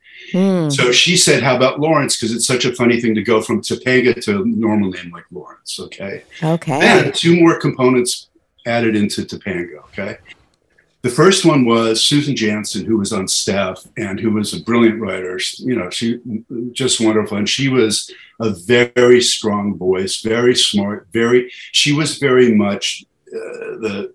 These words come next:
Speaker 2: the voice of Topanga in that room when we would pitch things out. And then the, the biggest component of all was Danielle, because Danielle came in, and I remem-, I, I heard your thing about the,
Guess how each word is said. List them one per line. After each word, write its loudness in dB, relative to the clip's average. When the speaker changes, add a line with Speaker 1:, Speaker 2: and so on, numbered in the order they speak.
Speaker 2:
the -4
voice 2
of -10
Topanga -2
in 0
that -4
room 2
when 2
we -6
would -16
pitch -6
things -6
out. -10
And 2
then 4
the, 2
the -4
biggest 2
component 2
of -2
all 0
was -4
Danielle, 0
because -4
Danielle 4
came -2
in, -6
and -4
I 0
remem-, 2
I, 0
I -2
heard 0
your 0
thing 2
about 0
the, -6